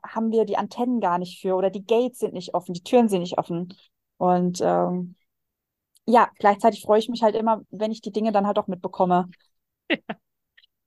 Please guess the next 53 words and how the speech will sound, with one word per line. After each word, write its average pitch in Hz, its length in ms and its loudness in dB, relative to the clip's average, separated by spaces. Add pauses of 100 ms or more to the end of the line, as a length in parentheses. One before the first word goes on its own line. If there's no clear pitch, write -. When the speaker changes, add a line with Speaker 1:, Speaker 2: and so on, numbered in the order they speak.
(220)
Speaker 2:
Aber 202 140 2
das 247 80 6
Speaker 1:
Und 311 60 6
der 381 80 10
Speaker 2:
heißt 339 60 8
Speaker 1:
Multiheld 302 320 10
ist 277 100 4
halt 262 200 8
auch 226 120 8
neugierig. 202 520 8
Ich 214 120 -4
muss 330 140 0
natürlich 320 260 0
dann 269 80 0
gleich 415 200 6
Speaker 2:
<laughs> 480 40 -6
Speaker 1:
gucken 220 180 -6
gehen, 175 180 -2
so, 175 100 0
„Okay, 254 180 -2
warte 226 140 4
mal, 190 120 2 (240)
ich - 100 -12
habe 254 120 -4
Informationen 269 600 4
von 208 180 0
dir 208 120 4
bekommen.“ 233 380 6 (360)
Gleich 254 180 4
hingesetzt, 294 420 -2
Meditation, 240 640 2 (640)
geguckt 320 340 -4
so, 320 180 2
„Okay“, 277 260 -4 (440)
einmal 262 220 2
runtergechannelt, 277 540 0
„Okay, 359 200 -2
was, - 480 -4
mein 370 200 -6
Schatz, 349 200 -4
hast 349 220 -2
du 330 40 -4
mir 302 140 2
denn 285 140 2
da 262 100 6
übergeben? 247 380 2
Ich 214 100 -8
muss 381 180 -2
das 392 100 -2
jetzt 359 160 -4
mal 339 140 2
wissen.“ 240 280 -6
<laughs> 294 600 -8